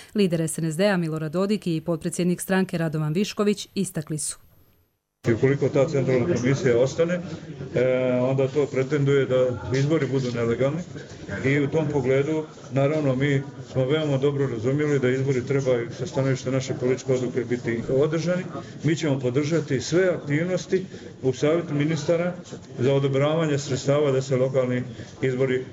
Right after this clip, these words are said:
Speaker 2: održe. Čim ta odluka dođe, e, od strane ovlaštenih predlagača, e, naši,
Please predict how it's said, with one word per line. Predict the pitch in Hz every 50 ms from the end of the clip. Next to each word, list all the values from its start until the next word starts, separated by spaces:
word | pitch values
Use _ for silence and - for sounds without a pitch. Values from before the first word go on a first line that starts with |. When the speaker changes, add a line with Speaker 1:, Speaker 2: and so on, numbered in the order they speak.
| - -
Speaker 2:
održe. | - 127 127 120 117 107 107 101 -
Čim | - 180 170 139
ta | 160 165 156
odluka | 160 165 156 143 135 - 139
dođe, | 135 139 202 185 135 101 110 127 147 165 - - - - - - - - - - -
e, | 127 131 131 131 127
od | 131 135 135
strane | 135 135 135 139 143 139 131
ovlaštenih | 131 135 139 131 127 - 127 123 117
predlagača, | 101 113 110 117 117 104 123 135 151 165 - - 165 160 156 147 - - - - - -
e, | 123 127
naši, | 139 147 143 139 139 131